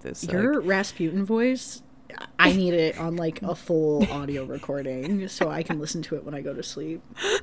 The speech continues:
Speaker 2: It's great.
Speaker 1: <laughs> I'll be your A S M R baby. <laughs>
Speaker 2: Oh, hell yeah. Oh, I'm so ready for that.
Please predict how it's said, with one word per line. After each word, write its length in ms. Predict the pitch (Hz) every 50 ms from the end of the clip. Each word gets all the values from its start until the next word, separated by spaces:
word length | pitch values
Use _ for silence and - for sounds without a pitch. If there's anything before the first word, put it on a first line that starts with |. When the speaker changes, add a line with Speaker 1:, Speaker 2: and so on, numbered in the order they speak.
| - - - 427 - -
Speaker 2:
It's 180 | 370 - -
great. 220 | - - 165 143 - 196 196 -
Speaker 1:
<laughs> 140 | - -
I'll 60 | 202 196
be 120 | 196 202 196 196
your 140 | 175 170
A 140 | 160 170 175
S 140 | 170 165 -
M 80 | 196 175
R 140 | 165 165
baby. 480 | 165 170 175 202 233 247 - 311 349 349 -
<laughs> 60 | 403
Speaker 2:
Oh, 260 | 302 285 - 254 247
hell 460 | 226 - - - 240 240 247 254 254
yeah. 380 | 247 233 220 214 202 196 196 196 202
Oh, 120 | 240 247
I'm 160 | 240 233 226
so 200 | 226 - - 247 226
ready 200 | 220 214 208 214
for 140 | - - 202
that. 320 | 185 180 180 175 165 -